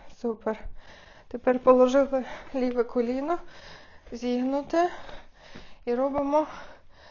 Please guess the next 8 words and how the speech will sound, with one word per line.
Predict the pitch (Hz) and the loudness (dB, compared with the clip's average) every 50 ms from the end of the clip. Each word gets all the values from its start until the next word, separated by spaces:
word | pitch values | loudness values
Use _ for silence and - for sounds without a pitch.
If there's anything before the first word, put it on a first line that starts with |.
| - - - - - - - _ - | -20 -20 -20 -20 -20 -20 -20 _ -6
носочок. | 254 247 247 - - 254 233 226 233 - 247 - - - - - - - - - - - - - _ - - _ - _ - - - - - _ _ - _ _ _ - - _ - - _ _ - _ _ _ - | -6 -6 -6 -2 0 2 2 2 0 -6 -10 -10 -10 -16 -18 -18 -18 -20 -20 -20 -20 -20 -20 -20 _ -20 -20 _ -20 _ -20 -20 -20 -20 -20 _ _ -20 _ _ _ -20 -20 _ -20 -20 _ _ -20 _ _ _ -10
Робимо | 269 247 208 196 202 202 202 208 202 202 202 208 208 - - - - - - _ | -6 -6 -4 -2 -2 -2 0 2 2 2 2 0 -2 -10 -18 -20 -20 -20 -18 _
велосипед | - 202 208 208 202 208 208 220 208 208 220 233 240 - | -2 0 0 0 0 0 -4 -6 0 2 0 0 2 0
однією | 220 202 196 196 202 202 | -2 0 0 0 0 0
ногою. | 196 196 196 196 190 165 165 175 175 - - - - - - | 0 -2 -2 -2 -2 -4 -4 -6 -8 -12 -18 -20 -20 -20 -20
Спочатку | - - - 185 - - 220 202 202 - - 180 | -10 -10 -10 -8 -2 0 0 0 0 -4 -8 -8
вперед | 185 - - - 233 214 208 202 208 202 208 | -8 -6 -2 -2 0 2 4 2 2 0 0
ногу | 247 240 262 277 294 285 302 359 370 | 0 0 0 0 0 -2 -2 -4 -4